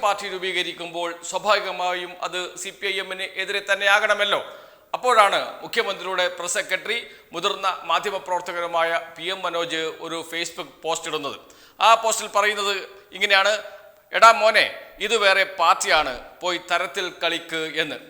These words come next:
പി വി അൻവറിനോടാണ്, "എടാ മോനെ, ഇത് വേറൊരു പാർട്ടിയാണ്, പോയി തരത്തിൽ പോയി കളിക്ക്" എന്ന്.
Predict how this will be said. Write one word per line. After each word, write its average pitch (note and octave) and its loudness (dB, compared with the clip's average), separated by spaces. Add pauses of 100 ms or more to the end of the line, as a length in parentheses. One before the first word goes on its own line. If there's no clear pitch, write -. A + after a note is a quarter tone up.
(120)
പി F3 -6
വി A#3 -2 (200)
അൻവറിനോടാണ്, A3 4 (380)
"എടാ G#3+ 10
മോനെ, G#3 6 (440)
ഇത് G#3+ 4 (280)
വേറൊരു G3+ 4 (160)
പാർട്ടിയാണ്, F3+ 6 (300)
പോയി F3 -2 (160)
തരത്തിൽ F#3 0 (120)
പോയി F3 -4
കളിക്ക്" D#3+ -4 (180)
എന്ന്. A#2 -8